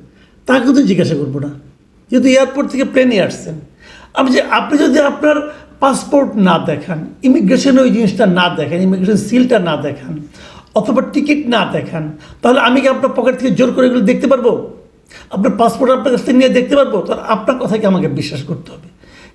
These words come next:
কাজেই এখানে আপনি আসলে কোত্থেকে আসছেন প্রমাণ করবে কি? যে প্রশ্ন করবে সে না, কিন্তু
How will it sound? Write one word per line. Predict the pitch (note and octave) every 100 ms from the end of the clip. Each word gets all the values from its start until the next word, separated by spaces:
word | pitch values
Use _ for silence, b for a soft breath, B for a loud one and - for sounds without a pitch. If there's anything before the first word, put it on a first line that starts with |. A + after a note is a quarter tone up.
| -
কাজেই | B3 C4 G#3+ C3 - B B -
এখানে | A3 C#4
আপনি | C#4+ D4
আসলে | C#4 D4
কোত্থেকে | C#4+ C#4+ D4 - D4+
আসছেন | C#4 F#3 A3+ F#3+
প্রমাণ | C4+ D4 B3+
করবে | A#3 F3
কি? | - D#3 C3+ - - -
যে | E3 B3+
প্রশ্ন | B3+ B3 - D4+
করবে | D4 B3+
সে | - C#4
না, | B3
কিন্তু | G3+ D#3 -